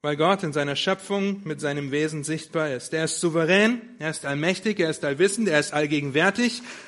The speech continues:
und er offenbart sich in seiner Schöpfung. Ihr Lieben, ein Grashalm reicht aus, um zu erkennen, dass es einen Schöpfer gibt. Und deshalb schreibt Benedikt Peters zum Beispiel, Zitat, „Gott hat sich durch seine Schöpfungswerke deshalb allen Menschen bekundet,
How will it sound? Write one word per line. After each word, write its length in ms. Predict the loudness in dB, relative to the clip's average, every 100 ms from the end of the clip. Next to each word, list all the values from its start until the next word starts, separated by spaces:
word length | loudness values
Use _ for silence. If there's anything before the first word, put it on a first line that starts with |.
| -2
und 180 | 2 4
er 80 | 2
offenbart 500 | 0 2 6 6 4
sich 160 | 0
in 120 | 0 2
seiner 240 | 2 4
Schöpfung. 460 | 4 4 4 2 0 -14 _ -20 _ _ _ _ _ _ _ -4
Ihr 40 | -2
Lieben, 140 | 0
ein 200 | -2 -2
Grashalm 640 | -4 -2 -2 0 -2 0 0
reicht 400 | -2 -2 -6 -4
aus, 380 | -2 -4 -6
um 240 | -8 -6 -6
zu 160 | -8
erkennen, 580 | -8 -8 -6 -4 -4 -4
dass 380 | -6 -8 -10 -18 _ _ _ -18
es 140 | -12
einen 160 | -10 -8
Schöpfer 400 | -8 -8 -10 -6
gibt. 240 | -6 -4
Und 80 | 0
deshalb 320 | 2 2 0
schreibt 300 | 0 -2 0
Benedikt 400 | 2 4 2 0
Peters 440 | 0 2 2 0
zum 140 | -2 0
Beispiel, 540 | 0 0 2 2 2 -6 -20 _ _
Zitat, 500 | -4 2 6 6 4 -2 -18 -8 4
„Gott 260 | 4 6
hat 180 | 4 4
sich 180 | 2 2
durch 160 | 2 4
seine 240 | 2 2
Schöpfungswerke 880 | 2 2 4 2 0 2 2 2 2
deshalb 600 | 4 2 4 4 4 2
allen 260 | 0 2
Menschen 380 | 0 0 -2 -4
bekundet, 680 | -6 -2 -2 0 0 -2